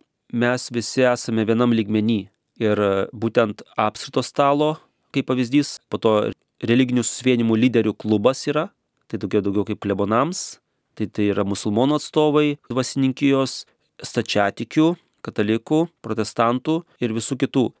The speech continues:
Tai pavyzdžiui, jeigu vyksta toksai susitikimas religinių bendruomenių, religinių suvienimų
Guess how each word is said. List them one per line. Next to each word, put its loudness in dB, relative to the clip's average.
Tai -10
pavyzdžiui, 2
jeigu 0
vyksta -4
toksai -2
susitikimas -2
religinių -2
bendruomenių, 2
religinių 2
suvienimų 0